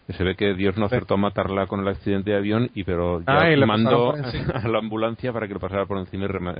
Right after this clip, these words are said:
Speaker 1: y terminase el trabajo.
Speaker 2: También, esa es otra demanda que también está corriendo con el asunto.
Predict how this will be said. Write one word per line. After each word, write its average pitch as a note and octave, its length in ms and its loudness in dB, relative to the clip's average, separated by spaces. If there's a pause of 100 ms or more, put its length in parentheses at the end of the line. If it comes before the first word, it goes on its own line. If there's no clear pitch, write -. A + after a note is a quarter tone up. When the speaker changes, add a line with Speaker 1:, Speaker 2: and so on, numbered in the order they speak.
Speaker 1:
y E2+ 60 -10
terminase F#2 480 -4
el F2 60 -4
trabajo. F2+ 440 -8 (600)
Speaker 2:
También, A2+ 400 2
esa B2 160 2
es C#3 60 4
otra D3 180 4
demanda B2 280 2
que A2+ 80 2
también A2 280 -2
está A2 160 -2
corriendo G#2+ 280 -2
con G2 200 -4
el G#2+ 60 -6
asunto. - 340 -10